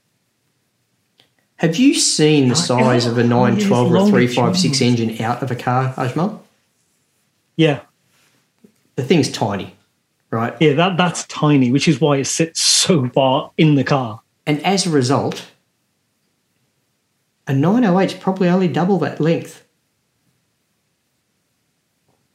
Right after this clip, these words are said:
Speaker 2: Well, I guess, yeah. 'Cause when you look at a nine eleven six-cylinder,
Speaker 1: Mm-hmm.
Speaker 2: old,
Speaker 1: Yep.
Speaker 2: like, the engine's pretty packed in.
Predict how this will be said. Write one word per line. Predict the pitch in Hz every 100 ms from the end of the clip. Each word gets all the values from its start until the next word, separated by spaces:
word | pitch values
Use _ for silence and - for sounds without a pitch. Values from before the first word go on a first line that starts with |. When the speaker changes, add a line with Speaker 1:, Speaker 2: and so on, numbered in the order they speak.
| _ _ _ _ _ _ _ _ _ _ _ _ _ _ _ _ _ _
Speaker 2:
Well, | 277 277
I |
guess, | 262 285 247 - -
yeah. | 240 262 233 147 139 _ _ _ _ _ _ _ _ _ _ _ _ -
'Cause | 226
when | 269
you | 294 -
look | 294 -
at | 269
a | 277 196 180 -
nine | 180 175 165
eleven | 151 143 113 143 180
six-cylinder, | - 165 143 127 120 117
Speaker 1:
Mm-hmm. | 123 120 - _ _
Speaker 2:
old, | - 147 135 131 170 - _ _
Speaker 1:
Yep. | 180 196 - - _
Speaker 2:
like, | 160
the | 247
engine's | 165 185 151 127 - - _
pretty | - 165 131
packed | 131 - 170
in. | 120